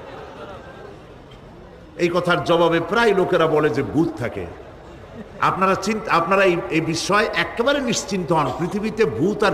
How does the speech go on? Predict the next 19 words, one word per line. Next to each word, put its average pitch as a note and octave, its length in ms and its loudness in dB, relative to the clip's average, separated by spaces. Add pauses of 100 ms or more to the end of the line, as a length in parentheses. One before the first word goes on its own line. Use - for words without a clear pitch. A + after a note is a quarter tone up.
পেতনি F3+ 300 0
বলে D#3+ 180 2
কিছু C#3 340 -6
নেই। F2+ 140 -8 (1080)
খামোখাই A3+ 500 4
আপনারা E3+ 280 2
ভয় C#3 200 2
পান, A#2 180 -4 (1300)
ভূত D3+ 220 2
পেতনি C#3+ 380 -4
নেই। G#2 160 -8 (1600)
যে C4+ 180 4
ঘরে D4 220 6
মানুষ C#4 480 4
নাই G3+ 320 2 (540)
সেখানে, E3+ 580 0 (1400)
সেখানে E3 420 0
চামচিকা D#3 500 0
থাকে, C#3+ 280 -6